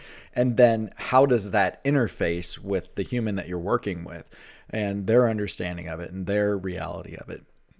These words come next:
Because that's what's ultimately gonna drive, you know, where you are. You know, the more, the more you understand about things, the more you realize that, you know, as far as objective truth is concerned, there's a couple key little foundational things. That's why I teach a lot of physics around it,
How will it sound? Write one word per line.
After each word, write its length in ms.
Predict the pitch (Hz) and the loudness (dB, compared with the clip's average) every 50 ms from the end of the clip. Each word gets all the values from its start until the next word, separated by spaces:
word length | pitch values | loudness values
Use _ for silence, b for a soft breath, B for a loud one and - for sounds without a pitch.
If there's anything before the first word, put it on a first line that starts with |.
| _ _ 67 76 | _ _ -20 -12
Because 340 | 78 104 - 107 101 85 82 | -12 -10 -6 -4 -6 -6 -2
that's 300 | 90 104 95 92 - - | 0 0 0 0 -2 -6
what's 160 | 101 92 - | -8 -6 -2
ultimately 400 | - 98 92 - 101 92 87 90 | -2 -2 -2 -4 -8 -10 -10 -10
gonna 180 | 87 85 82 | -10 -10 -12
drive, 720 | 80 78 - 90 90 87 87 87 85 82 82 85 85 - - - - | -12 -12 -10 -6 -4 -2 -2 -2 -2 -4 -6 -8 -10 -12 -18 -20 -18
you 80 | 85 | -16
know, 320 | 82 80 78 85 85 85 90 - _ _ - 120 | -14 -14 -14 -14 -16 -16 -18 -20 _ _ -20 -16
where 140 | - 90 90 | -12 -10 -10
you 200 | 82 85 85 87 | -10 -10 -10 -10
are. 340 | 87 87 90 87 87 87 _ _ _ _ | -10 -10 -10 -10 -12 -16 _ _ _ _
You 80 | 92 87 | -18 -16
know, 100 | 87 85 | -10 -6
the 80 | 107 | -4
more, 240 | 117 117 117 113 92 101 | -2 0 0 -2 -2 -6
the 80 | 107 | -8
more 160 | 110 110 104 | -8 -6 -6
you 160 | 98 95 92 92 | -6 -6 -6 -8
understand 760 | 87 80 80 - - - 98 95 95 92 87 85 85 78 - | -8 -8 -10 -10 -6 -6 -4 -4 -2 -4 -4 -6 -8 -10 -12
about 420 | 82 82 - 80 80 82 82 - - | -12 -10 -8 -6 -4 -4 -6 -6 -10
things, 640 | - - 117 117 107 90 82 80 82 82 78 - - | -8 -4 -2 -2 -2 -4 -6 -8 -8 -10 -12 -12 -10
the 100 | - 85 | -10 -8
more 260 | 87 90 90 87 87 | -8 -8 -6 -6 -6
you 120 | 85 82 | -6 -6
realize 520 | 85 90 90 90 87 87 80 80 82 80 - | -4 -4 -2 -2 -2 -4 -4 -6 -8 -8 -10
that, 160 | 78 78 _ _ _ | -10 -12 _ _ _
you 100 | - 85 | -16 -14
know, 160 | 78 76 78 85 - _ - | -14 -14 -14 -16 -20 _ -14
as 100 | - 87 | -12 -8
far 160 | - 117 107 | -2 0 0
as 80 | 98 80 | 0 0
objective 460 | 87 76 - 95 87 - - - - | -4 -6 -4 -4 -4 -4 -6 -18 -16
truth 320 | - - - 156 135 - - | -10 -4 0 0 0 0 -4
is 160 | 90 - - | -10 -12 -10
concerned, 340 | - 85 - 92 85 85 85 | -12 -12 -10 -10 -10 -10 -10
there's 140 | 87 82 | -10 -10
a 40 | 87 | -10
couple 460 | - - 127 - - 104 92 82 - B B B B B B B | -8 -4 -4 -2 -2 -2 -2 -2 -4 B B B B B B B
key 280 | - - 151 143 135 123 | -8 -2 2 4 4 4
little 200 | 110 107 101 95 | 4 2 0 -2
foundational 760 | - - 104 98 95 92 85 101 104 104 - - 101 90 82 | -2 -4 -4 -4 -4 -2 0 0 0 0 -2 -4 -6 -8 -8
things. 340 | - - 110 101 95 87 82 | -6 -4 -4 -4 -4 -4 -6
That's 160 | 98 90 - | -6 -6 -4
why 120 | 98 92 | -4 -4
I 40 | 87 | -4
teach 220 | 80 - 104 - - | -4 -6 -8 -8 -8
a 60 | 82 | -8
lot 260 | 82 85 87 90 85 | -6 -4 -4 -4 -4
of 80 | 78 - | -8 -10
physics 640 | - - 110 113 92 92 85 85 - - - - - - | -2 0 0 0 0 -2 -6 -8 -8 -12 -14 -14 -16 -12
around 360 | - 95 87 90 87 82 82 82 | -10 -6 -4 -4 -4 -4 -6 -8
it, 100 | 82 | -12